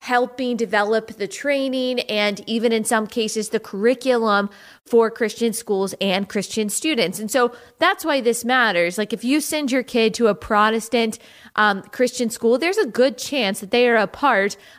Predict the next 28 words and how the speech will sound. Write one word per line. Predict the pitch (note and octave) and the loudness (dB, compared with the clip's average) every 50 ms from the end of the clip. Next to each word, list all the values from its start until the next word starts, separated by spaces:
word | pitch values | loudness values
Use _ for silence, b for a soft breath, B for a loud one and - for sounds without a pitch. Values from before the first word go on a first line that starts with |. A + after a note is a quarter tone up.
| B - | B -2
of | C#4+ C#4+ C#4 A#3 - - | 0 0 0 0 -2 -2
A | G3+ A3 G#3+ | -2 -2 -2
C | G#3+ - A#3+ A3+ | -2 0 0 0
S | G#3 G#3 - - | 0 0 0 0
I. | F4 D#4 C4 G#3+ | 0 2 2 2
And | G3+ G#3 G#3 A#3 | 2 0 0 0
like | B3+ C4 B3+ - | -2 -2 -2 -2
I | B3 B3 | -4 -4
said, | A#3 - - - C#4 A#3 A#3 A3+ - B B B B B B - | -4 -4 -2 0 2 2 2 2 0 B B B B B B -10
they've | G3+ G#3+ D4 D#4 D#4 | -2 0 0 0 2
probably | - G4 G4 C#4 F#4 B3+ A#3 C4 C#4 B3+ | 0 -2 0 0 -2 -2 -2 -2 -2 0
benefited | G#3 B3 C#4+ C4+ D4 A#3 - B3+ A#3+ G#3+ A3+ G#3+ G#3 | 0 0 -2 -2 -2 -2 2 2 4 4 4 4 4
a | G#3+ | 2
lot | G#3 G#3 G#3+ A3 - - | 2 4 2 2 0 -2
from | - B3 A3 G#3 G3+ | -2 -2 0 0 2
that | G3+ G3+ G3 - - - | 2 0 0 -2 -4 0
over | - A3+ A3+ G#3+ A3 A3 G#3+ G#3 G3 F3+ - - | 4 4 4 4 4 2 2 2 2 2 0 -4
the | F#3 F3+ G#3 G3 | -4 -2 -2 -2
years. | E3 F3+ A#3+ C4+ A3 E3+ D#3 E3 F3 F#3 - B B B B B B | -2 -2 0 2 2 2 2 2 0 0 -4 B B B B B B
Um, | G#3+ A3+ A3 G#3 | 0 0 2 2
but | B3+ A#3 | 2 2
now | C4 C#4 D#4+ | 4 2 0
they've | E4+ D#4+ D#4 D4+ B3 | 0 0 -2 -2 -2
announced | C#4 A#3+ A#3 A3+ A3+ A3+ - - | 0 0 2 0 0 -2 -2 0
this | A#3 A3 A3 G#3+ - - A3 | 2 2 2 0 -2 -10 -10
partnership | - - F#4+ G4 E4+ - A#3 - A3 A3 | -4 -4 -4 -2 -2 -4 -2 -2 -2 0
with | - A#3 - F#3+ | 0 -2 -2 -2
Unify | F3+ F3+ F#3 F3+ - A3+ A3+ A#3+ | -2 -2 -2 0 0 0 0 0